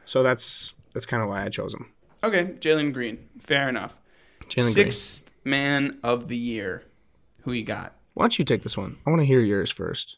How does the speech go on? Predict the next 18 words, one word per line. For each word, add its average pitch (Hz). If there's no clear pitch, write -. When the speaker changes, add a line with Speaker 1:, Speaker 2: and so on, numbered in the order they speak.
Speaker 2:
I 277
got 254
a -
point 185
guard 170
for -
the 127
New 143
York 135
Knicks. 135
I 143
got, -
I 147
got 175
Derrick 190
Rose. 139
Last 131
year, 185